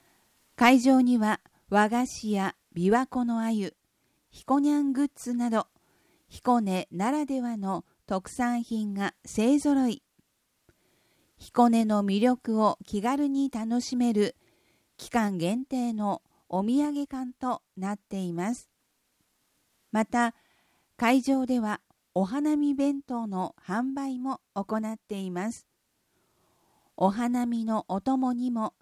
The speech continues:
ぜひご利用ください。会場は彦根城、今期児童公園内、井伊大老像横の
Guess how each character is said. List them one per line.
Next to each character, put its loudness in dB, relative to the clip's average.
ぜ 2
ひ -6
ご 0
利 -2
用 0
く -8
だ -2
さ -2
い。 -8
会 10
場 6
は 2
彦 2
根 4
城、 -2
今 4
期 -4
児 -4
童 6
公 -2
園 -4
内、 -6
井 -2
伊 -8
大 -2
老 -2
像 -6
横 -6
の -6